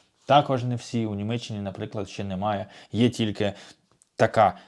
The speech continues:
в мене інсайдерська інформація, м, але це не факт, що воно діє, е, масово, скажімо так. Це те, що в Німеччині блау-карту,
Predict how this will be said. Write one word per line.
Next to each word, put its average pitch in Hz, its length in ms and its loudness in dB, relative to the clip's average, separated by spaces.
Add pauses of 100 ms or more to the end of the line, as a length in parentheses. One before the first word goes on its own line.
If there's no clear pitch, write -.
(120)
в 104 200 -4
мене 104 300 0
інсайдерська 104 580 0
інформація, 107 680 -2
м, 98 840 -8 (1000)
але 101 280 2
це 98 420 0
не 101 100 -2
факт, 98 240 0
що - 160 -8
воно 95 220 -4
діє, 95 460 -2
е, 95 80 -2 (1000)
масово, 92 520 -4
скажімо 92 400 -6
так. 92 220 -10 (260)
Це 107 140 -4
те, 123 200 4
що 104 420 0
в 98 100 -2
Німеччині 101 600 -4
блау-карту, 104 840 4